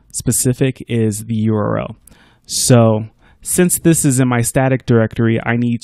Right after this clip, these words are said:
to use the U R L function to actually return the file because I can't access it directly. So what I'm going to do is, uh, it's typical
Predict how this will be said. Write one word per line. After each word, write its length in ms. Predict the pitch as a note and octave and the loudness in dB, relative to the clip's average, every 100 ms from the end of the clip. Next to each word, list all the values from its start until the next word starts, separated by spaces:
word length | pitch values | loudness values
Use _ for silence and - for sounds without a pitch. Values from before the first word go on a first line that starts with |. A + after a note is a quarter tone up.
| - | -2
to 180 | B2 A2+ | 0 0
use 540 | A2 A2+ A2+ A2 G2+ - | 0 2 2 0 -4 -6
the 80 | A#2 | -6
U 360 | A2 A2 A#2+ B2+ | -6 -2 0 2
R 300 | A#2+ A#2 A#2+ | 2 2 4
L 160 | A#2+ | 2
function 520 | A2+ A2+ A2 - A2+ A2 | 0 -4 -4 -6 -6 -4
to 160 | A#2+ | -2
actually 340 | A#2 A#2+ - A#2+ | -2 -4 -4 -2
return 600 | G#2+ - C3+ A#2+ A#2 A2 _ _ _ | -2 -2 0 0 -2 -6 _ _ _
the 100 | A#2 | -2
file 560 | G#2+ A#2 G#2+ G#2 G#2 - _ _ | -2 -2 -2 -2 -4 -8 _ _
because 300 | - A2+ A#2 | -6 0 2
I 100 | A2 | 2
can't 300 | A2 - A#2 - | -2 -4 -6 -2
access 440 | A#2 - A#2 G#2+ | -4 -4 -6 -6
it 60 | A2 | -6
directly. 420 | A2 G#2 - A2 - _ _ - | -4 -4 -6 -16 -18 _ _ -6
So 200 | - B2 | 0 4
what 120 | B2 | 4
I'm 100 | B2 | 2
going 160 | B2 | 2
to 80 | B2 | 2
do 220 | A#2+ C#3+ | 4 2
is, 340 | C3+ A2+ G#2+ - - _ _ - | 2 0 0 -6 -14 _ _ -6
uh, 540 | A#2+ G#2+ G#2+ G#2+ G#2+ G#2 _ _ _ _ _ _ _ _ | -2 0 0 -2 -4 -8 _ _ _ _ _ _ _ _
it's 320 | - - - - _ | -14 -8 -8 -8 _
typical 680 | - B2+ B2 - A#2 A2 | -8 -4 -2 0 0 0